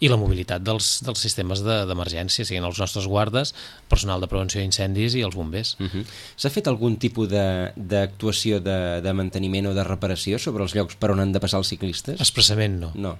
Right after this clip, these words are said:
Speaker 1: No, no, ja hi
Speaker 2: Mhm.
Speaker 1: havia programades, eh, actuacions de neteja de la vora de la vegetació
Speaker 2: Mhm.
Speaker 1: i algun, l'any passat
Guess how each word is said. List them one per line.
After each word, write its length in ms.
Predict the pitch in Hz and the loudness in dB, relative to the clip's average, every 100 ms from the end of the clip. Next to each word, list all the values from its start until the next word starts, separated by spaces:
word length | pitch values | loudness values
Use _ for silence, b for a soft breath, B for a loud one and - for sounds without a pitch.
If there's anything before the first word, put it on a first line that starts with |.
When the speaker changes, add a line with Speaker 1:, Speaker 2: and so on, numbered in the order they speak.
| - | -6
Speaker 1:
No, 140 | 104 90 | -4 -2
no, 60 | |
ja 140 | 90 95 | 0 0
hi 20 | |
Speaker 2:
Mhm. 80 | 98 | 2
Speaker 1:
havia 1000 | 98 95 95 95 92 92 92 92 92 92 | 2 2 2 2 0 0 0 0 -2 -2
programades, 720 | - 98 98 98 98 95 95 98 | -2 0 2 2 2 2 0 0
eh, 720 | 95 95 98 104 113 110 107 104 | 0 0 -4 -6 -6 -6 -8 -8
actuacions 480 | - 104 104 110 98 | -8 -2 0 2 2
de 80 | 104 | 2
neteja 380 | 98 110 107 101 | 2 4 4 2
de 100 | 98 | 2
la 100 | 95 | 0
vora 200 | 98 98 | 2 2
de 120 | 101 | 2
la 100 | 98 | 0
vegetació 560 | 95 95 - - 131 170 B 87 | -2 -2 0 2 4 2 B -10
Speaker 2:
Mhm. 360 | 82 98 123 | -8 -8 -4
Speaker 1:
i 440 | 147 113 104 98 95 | 2 4 4 4 4
algun, 1040 | 95 92 98 95 95 95 95 92 92 90 B B B | 2 2 0 0 0 -2 -2 -4 -4 -6 B B B
l'any 180 | 120 101 - | -2 -2 4
passat 440 | - 113 110 113 | 4 6 4 2